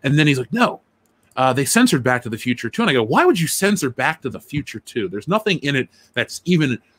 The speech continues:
remotely objectionable." Yeah, but they did. So, Tom, uh, you sent me the video as well.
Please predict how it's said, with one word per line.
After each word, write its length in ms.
remotely 640
objectionable." 760
Yeah, 220
but 220
they 120
did. 440
So, 160
Tom, 500
uh, 60
you 180
sent 160
me 80
the 60
video 280
as 100
well. 460